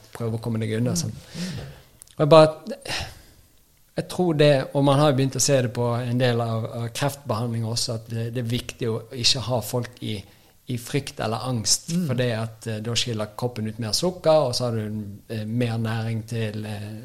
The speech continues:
Speaker 1: veldig mange av
Speaker 2: Mm.
Speaker 1: krefttypene i hvert
Speaker 2: Mm.
Speaker 1: fall.
Speaker 2: Ja, ja.
Speaker 1: Så det er viktig å holde en, en positiv greie, og holde, eh, den vibben oppe.
Speaker 2: Mm, mm, mm.
Speaker 1: Og jeg bare tenker, det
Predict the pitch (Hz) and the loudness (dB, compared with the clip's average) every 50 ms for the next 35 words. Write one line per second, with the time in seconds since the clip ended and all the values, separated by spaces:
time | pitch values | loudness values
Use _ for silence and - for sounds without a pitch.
0 | 127 117 123 123 127 120 107 107 110 113 117 117 113 - - 165 - - 113 113 | -6 -2 0 0 2 2 0 -2 -2 -2 -2 -2 0 0 -2 -2 -2 -6 -6 -6
1 | - 113 - 175 175 143 - 147 175 202 - - 135 160 - - - - - - | -4 -4 -2 -2 -2 0 0 0 -2 -2 -2 -4 -6 -6 -6 -6 -10 -10 -10 -12
2 | - - - 143 139 131 123 131 123 - - 151 131 107 127 131 120 117 120 117 | -14 -6 -2 0 2 2 2 0 0 0 0 2 2 2 2 0 0 0 -2 -2
3 | 113 113 120 117 120 123 - - 127 120 113 - - 147 143 127 - - 127 117 | -4 -4 -2 -2 -2 -4 -4 -4 -6 -6 -6 -2 -2 0 2 2 2 2 0 -2
4 | - 120 117 117 117 117 123 117 120 123 123 117 113 104 110 131 123 120 117 117 | -4 -2 -2 -2 0 0 0 0 0 0 -2 -2 -4 -2 -2 -2 -2 -2 -2 -2
5 | 117 110 110 113 - - - _ - 120 113 117 117 113 113 113 110 113 117 135 | -2 -2 -4 -6 -10 -18 -18 _ -8 -4 -4 -2 -2 -2 -4 -4 -2 0 0 0
6 | 127 117 113 113 107 110 113 110 110 113 - 123 110 104 - - - 175 180 170 | 0 2 0 0 -2 -2 -4 -4 -4 -2 -2 -2 -2 -4 -6 -10 -10 -8 -8 -8
7 | - - 147 139 - - - 175 175 160 - 143 143 - - - - - - - | -8 -10 -12 -16 -16 -12 -10 -10 -10 -10 -12 -14 -16 -18 -18 -20 -20 -20 -20 -20
8 | - - - - _ _ 135 147 151 151 147 143 139 143 147 147 131 143 147 147 | -20 -20 -20 -20 _ _ -4 -4 -2 0 0 0 2 2 0 2 2 2 0 0